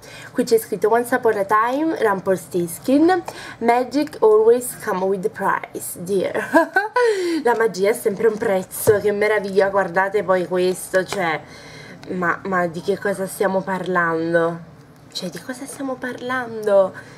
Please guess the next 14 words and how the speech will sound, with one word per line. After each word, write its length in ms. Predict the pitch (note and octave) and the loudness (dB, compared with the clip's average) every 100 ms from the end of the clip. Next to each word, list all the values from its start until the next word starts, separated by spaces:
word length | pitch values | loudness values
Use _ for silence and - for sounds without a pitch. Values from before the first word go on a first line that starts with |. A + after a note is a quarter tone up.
| - - | -20 -12
Una 340 | - A#3 A3 G3+ | -4 0 0 0
meraviglia 920 | G3+ G3+ F#3 F3 E3+ E3+ D#3 E3 D#3+ | -2 -2 -2 -2 -4 -8 -6 -2 -2
questo 360 | E3+ F3 - F#3 | -4 -10 -10 -8
segnalibro. 1000 | G3 F3+ E3+ E3 F3 E3 E3 F3 F3 F3 - - - - - - - - - - | -6 -4 -4 -6 -8 -10 -4 -2 -2 -6 -18 -20 -20 -16 -16 -14 -16 -16 -18 0
Poi 520 | F#4 D#4 D4 C#4 C#4+ | 4 6 4 2 0
troviamo 920 | C#4+ F#4+ F#4 C4+ A#3 A3+ A3+ A#3 A#3 A#3+ B3 - - - | 0 0 2 2 2 0 0 0 2 2 0 -14 -8 2
un, 500 | B3 A#3+ A#3 A#3 A#3 | 4 4 2 0 2
uno 240 | B3+ A3+ | 4 6
stickers, 1120 | A3 - - A3 - A3 G#3+ C4 C#4 - - - F#4+ F#4+ - | 4 -2 -6 -8 -2 2 4 2 0 -6 -6 -2 0 -2 -8
un 100 | A#3+ | -10
sticker 520 | - - E4+ - D#4+ | -8 -2 -2 0 -4
set 1040 | - - - - F3 - - - B3 C#4 D4 - - - - - - | -4 -8 -8 -2 -4 -4 -14 -4 0 0 -2 -12 -14 -8 -6 -6 -6
di 160 | E4 | -4
Malefica, 1160 | D4+ C#4 B3 G#3+ G3+ G3+ - A3+ - C#4+ F4+ | -2 0 0 2 2 0 -4 -8 -2 0 0